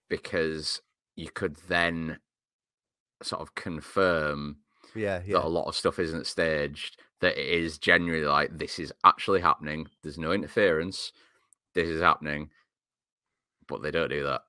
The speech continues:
Speaker 1: and they won't do that, 'cause they need to be able to set things up.
Speaker 2: Yeah, you're probably right, to be fair with that, because I don't think enough, there's always stuff going on in it as well, so it's gotta be to a point, because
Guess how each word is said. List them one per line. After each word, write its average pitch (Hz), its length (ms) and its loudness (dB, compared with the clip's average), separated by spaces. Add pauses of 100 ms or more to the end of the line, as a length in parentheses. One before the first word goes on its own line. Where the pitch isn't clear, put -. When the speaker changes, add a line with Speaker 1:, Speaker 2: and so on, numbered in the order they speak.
(120)
Speaker 1:
and 73 100 -10
they 76 40 -4
won't 78 180 0
do 69 120 -6
that, 69 240 -4
'cause 76 200 -8
they 80 220 4
need 80 260 -2
to - 80 -12
be 76 100 2
able 76 140 0
to - 60 -10
set - 380 0
things 76 380 -4
up. 76 340 -4 (600)
Speaker 2:
Yeah, 95 220 -2
you're 101 140 -4
probably 120 240 4
right, 98 260 2
to 98 100 -10
be 92 80 -4
fair 90 300 0
with 92 100 -2
that, 87 280 -2
because 104 520 2
I 123 80 -2
don't 117 220 8
think 110 160 -6
enough, 107 440 0 (840)
there's 143 160 2
always 156 300 6
stuff 139 320 0
going 120 320 2
on 120 100 4
in 123 140 2
it 120 120 2
as 104 140 -4
well, 104 320 2 (400)
so 123 60 4
it's 117 120 4
gotta 127 200 8
be 117 120 4
to 113 140 4
a 98 60 2
point, 98 340 2
because 101 540 0